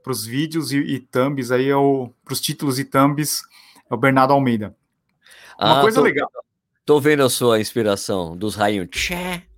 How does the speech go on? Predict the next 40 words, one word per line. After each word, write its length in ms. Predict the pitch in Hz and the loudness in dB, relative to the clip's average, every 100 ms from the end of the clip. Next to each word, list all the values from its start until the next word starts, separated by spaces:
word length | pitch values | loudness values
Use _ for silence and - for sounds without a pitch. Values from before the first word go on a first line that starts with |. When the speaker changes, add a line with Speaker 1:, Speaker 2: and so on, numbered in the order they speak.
| _ | _
Speaker 2:
não? 220 | 104 110 - | -12 -12 -4
Speaker 1:
É 80 | 139 | 0
rainho, 840 | 160 156 156 190 226 190 147 143 | 4 4 2 2 2 2 2 2
é 440 | 143 143 139 135 117 | 2 2 2 0 -2
Speaker 2:
Rainho. 260 | 117 127 190 190 | 0 2 2 4
Speaker 1:
ou, 80 | 190 | 4
ou 80 | 190 | 4
produto 380 | 180 175 180 | 2 2 2
em 40 | 165 | 0
destaque, 840 | - - 160 202 214 - 214 - | -2 2 4 4 2 -6 -8 -6
ou, 300 | - 165 160 - _ | -4 -2 -4 -10 _
ou, 280 | 165 165 - | -10 -10 -8
é, 280 | 156 143 139 | -8 -4 -2
pouco 280 | 135 208 202 | 0 -2 -2
texto, 480 | - 202 226 - 147 | -2 0 0 -6 -4
né? 280 | 143 170 - _ _ _ _ _ _ _ - | -2 -2 -8 _ _ _ _ _ _ _ -2
Speaker 2:
Nenhum 280 | 123 120 147 | 2 4 6
Speaker 1:
E 80 | |
Speaker 2:
texto, 240 | 139 139 135 | 6 4 2
ele 240 | 131 123 | -2 -6
não 80 | 110 | -10
coloca 280 | - 117 - | -4 -4 -4
nenhum 280 | 123 117 123 | -8 -6 -6
texto 340 | 117 90 - 87 | -6 -6 -6 -10
nas 160 | 85 | -10
thumbs 220 | - 82 82 | -10 -10 -6
Speaker 1:
Ele 60 | |
não 120 | 135 | -4
Speaker 2:
dele. 40 | 135 | -2
Speaker 1:
coloca 280 | 147 143 156 | 0 0 -2
nenhum 140 | 160 | -2
texto, 480 | 160 143 147 - - | 2 2 2 -6 -8
e, 340 | 147 151 147 147 | -2 0 0 0
e 100 | 151 | -2
os 120 | - | -2
títulos 480 | 180 170 185 175 170 | -2 0 2 2 2
sempre 580 | 180 185 190 190 185 - | 2 2 2 0 0 0
é, 300 | 151 151 143 | 2 4 4
tipo, 240 | - 147 | 0 -12
ch-, 200 | 143 - | -14 -14